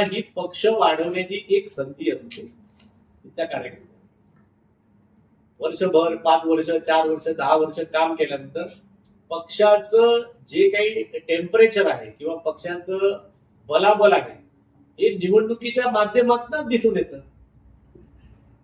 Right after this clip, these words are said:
जसं माणसाला ताप आला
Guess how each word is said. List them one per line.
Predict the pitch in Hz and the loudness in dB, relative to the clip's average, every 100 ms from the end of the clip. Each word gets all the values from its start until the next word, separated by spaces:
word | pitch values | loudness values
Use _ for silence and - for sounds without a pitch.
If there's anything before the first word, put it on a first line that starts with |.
| _ _ _ _ _ _ _ _ | _ _ _ _ _ _ _ _
जसं | - 175 185 | -8 -4 -2
माणसाला | 143 143 - 165 175 180 - | -4 -6 -8 -4 -2 -2 -4
ताप | - 156 - | -4 -2 0
आला | - 135 | -2 -6